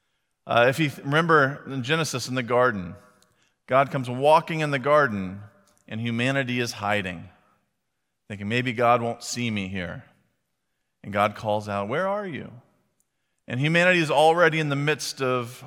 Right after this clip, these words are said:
of hiding and, uh, breaking kind of their, their word,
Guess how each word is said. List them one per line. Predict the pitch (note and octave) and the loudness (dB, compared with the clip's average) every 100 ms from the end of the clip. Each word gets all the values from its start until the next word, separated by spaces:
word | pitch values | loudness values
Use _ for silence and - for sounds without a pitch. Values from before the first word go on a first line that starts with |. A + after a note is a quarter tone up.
| - | -12
of | A2+ | -8
hiding | - D3+ E3+ E3 C#3+ | 2 4 4 2 0
and, | A#2 | -2
uh, | A2 | -2
breaking | G#2 G2+ C#3 D3+ D3 C3+ C3 B2 _ _ _ _ _ | -4 0 0 0 -4 -6 -6 -10 _ _ _ _ _
kind | - A#2 | -6 -4
of | A2 | -4
their, | A#2 B2 B2+ | -2 0 0
their | A#2 A#2 | 0 -2
word, | A2 C#3 D3+ D#3 D3+ | -2 0 4 4 2